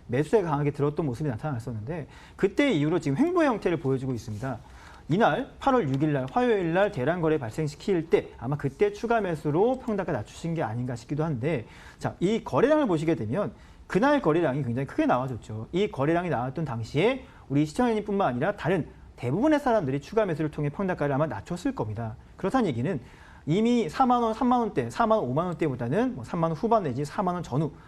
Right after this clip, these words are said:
영역의 평단가인 분들이 많이 있을 거고 시청자님보다 더 싸게 갖고 있는 분도 계실 겁니다.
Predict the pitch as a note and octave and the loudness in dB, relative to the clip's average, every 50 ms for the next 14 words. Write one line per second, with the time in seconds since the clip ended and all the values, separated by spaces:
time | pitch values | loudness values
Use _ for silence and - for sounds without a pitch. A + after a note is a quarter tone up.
0 | - - - A#2 B2+ C#3 C#3+ C#3+ D3 F#3+ F#3+ - - G#3+ G#3 G3+ F#3 - F3 E3+ | -20 -12 -6 -2 0 0 0 0 0 -2 -2 -2 -2 0 0 0 0 0 -2 -2
1 | D#3 A#2+ A#2+ A2+ C3 D#3+ G#3 A3 G#3+ G#2+ C3 E3 F3+ E3 F3 E3 - G#2+ - F#3 | -2 -2 -2 -2 0 0 0 0 -2 -4 -4 -4 -4 -4 -6 -8 -8 -4 -2 -2
2 | D#3+ - - - - - - - - - - C4 C4 B3 A#3 F#3 E3+ F#3 - C#3 | -2 -2 -4 -10 -20 -20 -20 -20 -8 -2 0 2 2 2 2 2 0 0 0 0
3 | C3 - - B3+ C#4 B3+ F#3+ A#2+ - - B2+ B2 - F#3+ F3+ F3+ E3+ C#3+ C3+ C3 | -2 0 2 2 2 2 2 -2 -2 -4 -8 -2 0 0 0 0 0 -2 -2 -4
4 | - - A2+ - C4+ B3 - C#3+ A2+ A2+ G#2+ A2 G#2+ | -6 -6 -4 -2 -2 -2 -2 -2 -4 -4 -6 -8 -10